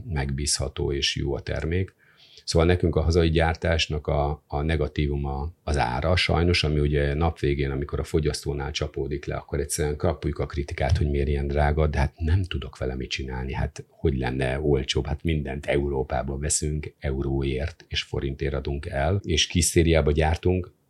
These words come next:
de cserébe viszont jó terméket teszünk le az asztalra. És itt jön be a Birkenstock,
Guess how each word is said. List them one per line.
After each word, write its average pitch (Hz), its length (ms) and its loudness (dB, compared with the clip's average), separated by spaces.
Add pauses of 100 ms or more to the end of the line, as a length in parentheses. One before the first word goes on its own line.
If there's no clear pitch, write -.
(300)
de 76 100 0
cserébe 87 580 4
viszont 82 360 -2
jó 76 200 2
terméket 71 520 -2
teszünk 73 360 -4
le 71 80 0
az 71 120 0
asztalra. 69 580 -4
És - 240 0
itt 98 220 8
jön 76 160 4
be 73 180 4
a 69 60 0
Birkenstock, 69 840 0